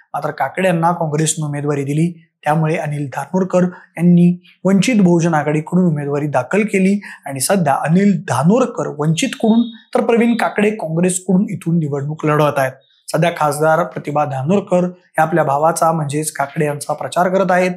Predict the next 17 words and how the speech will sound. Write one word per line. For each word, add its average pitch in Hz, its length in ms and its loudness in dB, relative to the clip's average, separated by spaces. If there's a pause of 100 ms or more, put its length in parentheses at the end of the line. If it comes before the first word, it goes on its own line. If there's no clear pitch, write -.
(360)
तर 175 60 0
वत्सलाताई 185 640 2
धानोरकर 147 560 -2
या 139 140 0
आपल्या 156 240 -4
मोठ्या 139 360 -8
मुलाचा, 165 460 0
म्हणजेच 139 520 -8
अनिल 151 220 -6
धानोरकर 180 560 0 (380)
यांचा 175 220 2
प्रचार 143 360 -4
करत 151 280 -4
आहेत. 131 220 -2 (400)
त्यामुळे 151 220 -2
वरोरा 143 340 -2
मतदारसंघात 151 680 -2